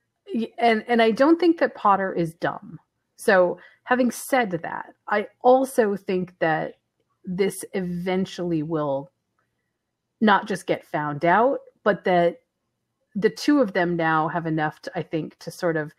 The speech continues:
make this a very bloody fight between, uh, you know,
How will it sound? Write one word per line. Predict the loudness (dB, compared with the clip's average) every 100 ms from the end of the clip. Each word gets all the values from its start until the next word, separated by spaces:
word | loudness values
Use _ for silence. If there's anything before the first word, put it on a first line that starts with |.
| _ _ _ _ 0
make | 2 4 4 0 -4
this | -4 -4 -10 -10
a |
very | -8 -4 -2 -2 -4
bloody | -8 -8 -4 -2 -4 -6
fight | -8 -2 -2 -2 -8 -14
between, | -14 -4 -2 0 -2 -4 -8 _ _ _ _ _ _ _
uh, | -12 -8
you | -4 -2
know, | -2 -4